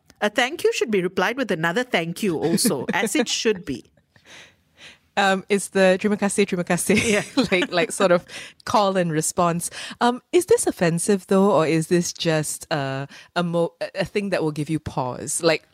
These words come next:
Speaker 2: you know, where you have an, an interaction and then you pause and go, "Is that how it was supposed to be, or is it offensive?"
Speaker 1: Convention, I
Speaker 2: I
Speaker 1: think,
Speaker 2: think it's
Speaker 1: more
Speaker 2: more
Speaker 1: than offensive.
Speaker 2: Mm, mm. Um, okay. So this next one,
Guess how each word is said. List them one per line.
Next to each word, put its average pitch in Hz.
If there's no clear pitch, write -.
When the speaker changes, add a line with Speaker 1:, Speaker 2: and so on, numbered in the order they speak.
Speaker 2:
you 196
know, 160
where 165
you 170
have 175
an, 165
an 143
interaction 151
and 139
then 147
you 135
pause 151
and 143
go, 147
"Is 175
that 320
how 247
it 165
was 175
supposed -
to 170
be, 160
or 170
is 180
it 175
offensive?" -
Speaker 1:
Convention, 202
I 143
Speaker 2:
I -
Speaker 1:
think, -
Speaker 2:
think 135
it's -
Speaker 1:
more 170
Speaker 2:
more 196
Speaker 1:
than 143
offensive. -
Speaker 2:
Mm, 175
mm. 160
Um, 220
okay. 233
So 320
this -
next -
one, 139